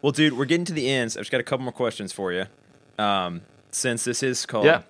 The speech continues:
Speaker 1: Deep Cuts and Coffee, we'd be remiss if we didn't get to the deep cuts portion. So I'm, I'm gonna ask you two pretty, uh, pretty grandiose questions. Um, but I think knowing your music knowledge, you're gonna have solid answers to both.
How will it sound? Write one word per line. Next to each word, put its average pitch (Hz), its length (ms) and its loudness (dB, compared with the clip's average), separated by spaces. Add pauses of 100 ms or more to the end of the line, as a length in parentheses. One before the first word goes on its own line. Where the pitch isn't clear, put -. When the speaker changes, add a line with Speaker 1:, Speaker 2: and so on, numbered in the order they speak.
(380)
Speaker 1:
Deep 123 220 0
Cuts 117 240 2
and 98 80 -4
Coffee, 95 560 -2
we'd 107 120 -6
be 107 120 -2
remiss 95 360 -4
if 90 80 -14
we 92 60 -10
didn't 90 220 -6
get 90 260 -6
to 90 400 -8
the 92 100 -14
deep 98 240 -12
cuts - 220 -6
portion. 87 560 -10
So - 160 -4
I'm, 110 160 -2
I'm 113 120 0
gonna 131 100 -4
ask 113 320 -4
you 107 80 -6
two 101 420 -6 (1000)
pretty, 131 480 0
uh, 95 400 2
pretty 127 180 -6
grandiose 104 540 -2
questions. 117 640 -6 (560)
Um, 90 540 -2 (420)
but 98 360 2
I 87 120 -2
think 101 480 -8 (200)
knowing 95 300 -2
your 90 100 -6
music 87 300 -8
knowledge, 85 300 -8
you're - 60 -12
gonna 82 120 -10
have 80 380 -12
solid 85 300 -2
answers 85 320 -6
to 90 100 -8
both. 76 420 -8